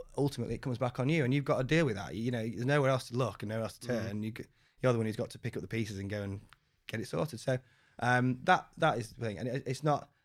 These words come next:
Speaker 1: I've had amazing times, right? You know, like, there's been some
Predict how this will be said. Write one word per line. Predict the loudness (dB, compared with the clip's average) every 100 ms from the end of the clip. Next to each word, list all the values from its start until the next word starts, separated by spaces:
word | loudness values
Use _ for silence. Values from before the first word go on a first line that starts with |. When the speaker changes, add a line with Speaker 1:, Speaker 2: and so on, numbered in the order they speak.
| -4
Speaker 1:
I've | 0
had | 4
amazing | 4 4 2
times, | -4 -8 -10 -6
right? | -6
You | -4
know, | -4
like, | -4 -4
there's | -4 -4
been | -2 -2 -2 -6
some | -4 -4 -4